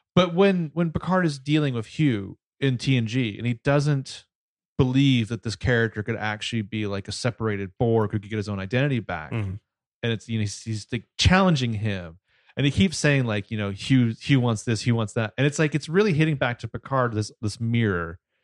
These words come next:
Speaker 1: I mean, it's such a, it's such an easy thing to do with that fucking name. I feel like I could, I've seen another movie that uses the "Hugh" and "You," but you know what? It's been a while,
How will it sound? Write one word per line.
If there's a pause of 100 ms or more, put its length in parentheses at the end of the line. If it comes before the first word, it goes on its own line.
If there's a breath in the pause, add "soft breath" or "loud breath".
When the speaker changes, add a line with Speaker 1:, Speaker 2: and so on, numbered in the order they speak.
(340)
Speaker 1:
I
mean,
it's
such
a,
it's
such
an
easy
thing
to
do
with
that
fucking
name.
I
feel
like
I
could, (140)
I've
seen
another
movie
that
uses
the
"Hugh"
and
"You,"
but (480)
you
know
what?
It's
been
a
while,